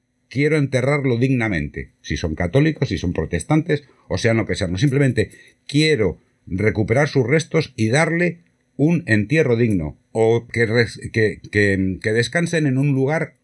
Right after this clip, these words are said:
mm, em, como digo yo, tranquilo. Y eso se está negando a las víctimas. Y la culpa la tienen todos los gobiernos de la, de la transición,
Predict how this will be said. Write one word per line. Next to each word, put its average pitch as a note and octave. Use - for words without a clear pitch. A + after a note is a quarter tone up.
mm, G#2
em, F2
como G2+
digo A#2+
yo, C3+
tranquilo. F#2
Y A2
eso D#3+
se A#2
está D#3+
negando B2
a D#2+
las D2
víctimas. -
Y G2
la D2
culpa A2
la C#3+
tienen C#3+
todos B2
los B2
gobiernos G2+
de F2+
la, E2
de F2
la E2+
transición, G#2